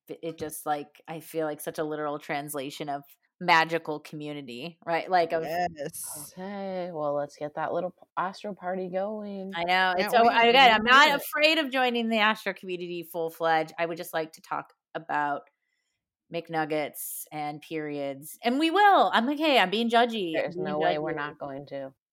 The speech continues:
Speaker 2: Yeah, we're
Speaker 1: True.
Speaker 2: going
Speaker 3: We
Speaker 2: to.
Speaker 3: can't, we, they've told us not to <laughs> since the very beginning.
Speaker 1: It's
Speaker 2: I know.
Speaker 1: true.
Speaker 2: I know. Exactly.
Speaker 1: Well,
Speaker 2: Well,
Speaker 1: eleventh house is cool.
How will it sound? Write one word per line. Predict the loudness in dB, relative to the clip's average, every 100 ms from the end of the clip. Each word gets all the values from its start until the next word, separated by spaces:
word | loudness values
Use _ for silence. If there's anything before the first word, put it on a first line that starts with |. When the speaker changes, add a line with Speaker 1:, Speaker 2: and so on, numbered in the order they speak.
| _
Speaker 2:
Yeah, | -14 -6 -2
we're | 0 0
Speaker 1:
True. |
Speaker 2:
going | -2 -8 -12 _ -8
Speaker 3:
We | -6
Speaker 2:
to. |
Speaker 3:
can't, | -4 -4 -4 -4 0
we, | 2
they've | 4 2
told | 2 2 2
us | 0
not | -2 -4 -2
to | 0 0
<laughs> |
since | 0 -4
the | -4 -2
very | 0 0 -2
beginning. | -6 -8 -10 -12 -14 -12
Speaker 1:
It's | -10 -8
Speaker 2:
I | -4 -4
know. | -4
Speaker 1:
true. | -6 -12 _ _ -20 -14
Speaker 2:
I | -10
know. | -10 -12 -14
Exactly. | -16 -8 -6 2 4 4
Speaker 1:
Well, |
Speaker 2:
Well, | 2 0 0 -4 _ _ _ _ -2
Speaker 1:
eleventh | 2 4 4 4
house | 4 2
is | -2
cool. | -6 -4 0 0 -2 -4